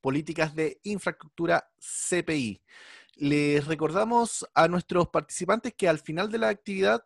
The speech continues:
luego de todas las presentaciones, vamos a tener una ronda de consultas, un conversatorio,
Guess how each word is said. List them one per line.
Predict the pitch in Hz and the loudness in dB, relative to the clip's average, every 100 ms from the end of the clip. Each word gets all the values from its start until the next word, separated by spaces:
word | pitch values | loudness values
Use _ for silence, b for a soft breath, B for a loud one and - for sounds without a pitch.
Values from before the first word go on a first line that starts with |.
| - | -6
luego | 147 175 170 | 0 2 2
de | 147 | 0
todas | 170 | 0
las | 180 - | 0 -2
presentaciones, | 170 175 160 151 180 190 175 | -6 -6 -4 -4 -2 -4 -4
vamos | 170 170 170 | -2 0 0
a | 160 | 0
tener | 143 151 170 | -2 -6 -4
una | 165 143 | 0 0
ronda | 147 170 170 170 165 151 - | -2 -6 0 4 4 2 -2
de | 143 | -6
consultas, | 131 127 - 233 202 - 180 | -4 -6 -6 -8 -8 -4 -4
un | 175 165 | -4 -8
conversatorio, | 165 156 147 156 143 175 185 | -6 -4 -2 -2 -2 -2 -2